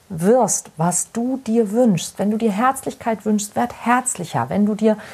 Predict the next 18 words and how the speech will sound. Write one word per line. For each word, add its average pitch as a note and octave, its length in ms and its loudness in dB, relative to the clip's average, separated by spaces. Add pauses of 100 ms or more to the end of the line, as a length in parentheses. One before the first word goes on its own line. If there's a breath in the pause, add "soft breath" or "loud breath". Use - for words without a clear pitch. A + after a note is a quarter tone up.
(280 loud breath)
mehr A3+ 220 4
Liebe B3 360 0
wünschst, A3+ 360 0
werd G#3+ 260 2
liebevoller. G3+ 840 0
Wenn F#3+ 180 4
du A3 260 0
mehr G#3+ 220 4
Spaß A#3+ 480 0
haben F3+ 300 0
willst, C#3+ 340 -2
sorg G3+ 260 2
dafür, A#3 280 -2
dass A#3+ 160 0
du A#3+ 100 -4
mehr A#3+ 200 2
Spaß - 440 -2
hast. - 240 -8